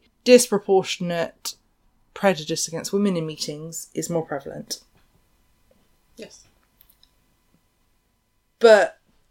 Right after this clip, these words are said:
Speaker 1: broadly, I think that the last couple of years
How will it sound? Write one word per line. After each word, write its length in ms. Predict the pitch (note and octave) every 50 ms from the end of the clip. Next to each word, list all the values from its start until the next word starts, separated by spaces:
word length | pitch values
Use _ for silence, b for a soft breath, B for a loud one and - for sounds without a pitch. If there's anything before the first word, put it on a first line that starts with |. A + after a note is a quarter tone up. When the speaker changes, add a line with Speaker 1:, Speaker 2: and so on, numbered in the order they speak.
| _ _ _ _ _ _ _
Speaker 1:
broadly, 1080 | - F#3+ G3 G#3 A3 B3 C4+ C4+ C4+ C4+ B3+ C4 E3+ D#3+ D#3+ D#3 D#3 D#3 D#3+ F#3+ G3+ G3 - _ _ _ _ _ _ _ _ _ _ _ _ _ _ _ _ _ _ _ _ -
I 120 | F3+ F3+
think 520 | E3 - - F3+ F3 E3+ - - - - -
that 720 | D#3+ D#3+ D3+ D3 C#3+ - - _ - - - - - - - _ _ _ _ _ _ _ _ _ _ _ _ _ _ _ _
the 60 | F#3
last 340 | F#3 F#3 F#3+ F#3+ F#3 - -
couple 200 | F3 D#3 E3+ E3
of 80 | D#3
years 560 | E3 E3 D#3 D3+ D3+ D3+ D3+ D3 - - -